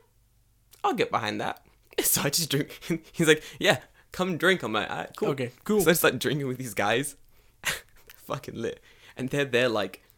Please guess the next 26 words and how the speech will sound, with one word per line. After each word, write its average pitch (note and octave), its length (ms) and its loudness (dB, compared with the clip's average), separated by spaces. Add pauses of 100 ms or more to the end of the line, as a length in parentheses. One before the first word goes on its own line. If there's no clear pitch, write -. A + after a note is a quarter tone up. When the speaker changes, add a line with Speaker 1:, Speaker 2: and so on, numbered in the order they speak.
(220)
Speaker 1:
they're B2 120 4
all D#3 80 6
retired. G2+ 460 -4 (380)
Speaker 2:
Yeah. G2+ 280 -2
Speaker 1:
So - 140 -10
they D#3 80 -2
drink, A#2+ 260 0
like, - 160 -14 (100)
every A2 360 -6
fucking G#2 380 -8
day. G2 240 -6 (200)
Speaker 2:
Yep. E2+ 320 -2
Speaker 1:
So C3 140 4
I'll B2 120 6
go B2+ 180 4
to B2+ 60 2
the A#2+ 100 0
gym. A#2 360 0 (340)
Speaker 2:
I, D#3 260 -4
I C3+ 160 -2
know D#3+ 200 0
some D3+ 220 -2
of D3 60 -4
those C#3+ 240 -2
dudes, G#2 400 -8
yeah. G2+ 280 -6